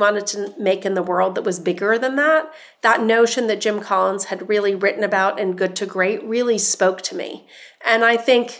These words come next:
from then on, every role I had really became about purpose. So whether, um, I left Univision when we got bought and ended up going to N B C Universal, doing purpose work as N B C and,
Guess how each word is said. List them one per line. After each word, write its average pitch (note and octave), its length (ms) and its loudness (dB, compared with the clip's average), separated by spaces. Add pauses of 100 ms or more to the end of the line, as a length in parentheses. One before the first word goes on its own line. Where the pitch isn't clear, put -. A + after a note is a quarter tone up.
(160)
from A3+ 220 2
then A3 180 6
on, A3+ 420 4
every A3+ 400 4
role G#3 320 4
I F#3+ 120 2
had G#3+ 580 2
really G#3+ 280 4 (160)
became G3 440 -2 (140)
about B3+ 240 0
purpose. E4 580 -4 (340)
So A3+ 180 0
whether, G#3+ 640 4
um, G3 380 0
I G#3 140 2
left G3 440 0 (680)
Univision A3+ 680 2
when G3+ 180 2
we G3 100 0
got F#3+ 240 2
bought B3 360 6
and G#3 100 2
ended G3+ 180 0
up G3 140 0
going G3 160 0
to F#3+ 60 2
N G3 60 0
B G3 60 0
C F#3+ 160 -2
Universal, A3 460 0
doing F#3+ 260 -2
purpose G#3 400 -4
work G3 220 0
as F#3+ 120 -6
N F#3 140 2
B F#3 80 -4
C F#3 220 -4
and, F3+ 160 0